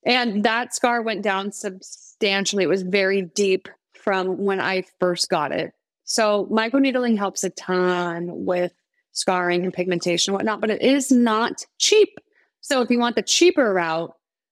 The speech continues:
that's doing an at-home routine that, like,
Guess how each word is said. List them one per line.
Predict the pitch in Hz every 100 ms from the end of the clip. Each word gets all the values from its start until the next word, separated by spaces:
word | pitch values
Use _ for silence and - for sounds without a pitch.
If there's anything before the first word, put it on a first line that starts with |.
| _ -
that's | 208 214 - - - _ _ _ _ _ -
doing | 220 226 214 202
an | 190
at-home | - 185 - 196 190
routine | 190 175 - 175 175
that, | 165 -
like, | 170